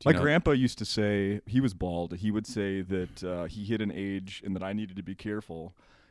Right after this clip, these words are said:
Speaker 2: where one day it all falls off your head and lands on your chest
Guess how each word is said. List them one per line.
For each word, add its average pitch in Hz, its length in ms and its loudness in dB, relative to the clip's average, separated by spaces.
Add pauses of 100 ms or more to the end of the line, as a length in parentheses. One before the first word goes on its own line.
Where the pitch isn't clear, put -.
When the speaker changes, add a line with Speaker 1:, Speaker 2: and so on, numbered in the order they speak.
(200)
Speaker 2:
where 95 300 -2
one 104 240 0
day 104 220 0
it 104 80 -6
all 101 180 0
falls 101 380 -8
off 98 180 -10
your 95 80 -12
head 101 220 -10
and 90 120 -16
lands 92 240 -16
on 87 160 -16
your 80 100 -20
chest - 520 -20